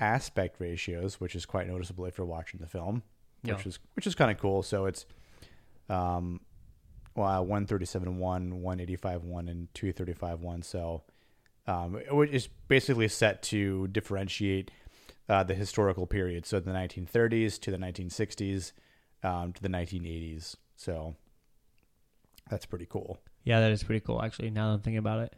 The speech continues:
Speaker 1: Yeah.
Speaker 2: Dope.
Speaker 1: Uh, a behind-the-scenes anecdote got Ralph Fiennes <laughs> incorrect,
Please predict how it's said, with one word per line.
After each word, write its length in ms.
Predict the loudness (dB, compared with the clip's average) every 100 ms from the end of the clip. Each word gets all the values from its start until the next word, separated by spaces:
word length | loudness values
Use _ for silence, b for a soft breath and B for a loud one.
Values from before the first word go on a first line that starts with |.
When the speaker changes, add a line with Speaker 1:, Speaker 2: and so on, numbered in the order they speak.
| -6
Speaker 1:
Yeah. 260 | -4 -2 -6 -10 _ -20 _ _ _ _ _ _ _ _ _ _ -20 -20 _ -20 -20 -6
Speaker 2:
Dope. 340 | 2 4 2 -4 -20 _ _ _ _ _
Speaker 1:
Uh, 300 | 0 2 0 0
a 60 | -2
behind-the-scenes 1400 | 2 2 4 4 4 4 2 0 0 2 4 4 2 b b b b _
anecdote 580 | 2 2 2 4 2 2
got 300 | 2 2 0
Ralph 340 | 0 2 2 0
Fiennes 520 | -2 0 2 2 0
<laughs> 140 | 0
incorrect, 580 | 0 2 4 4 4 -2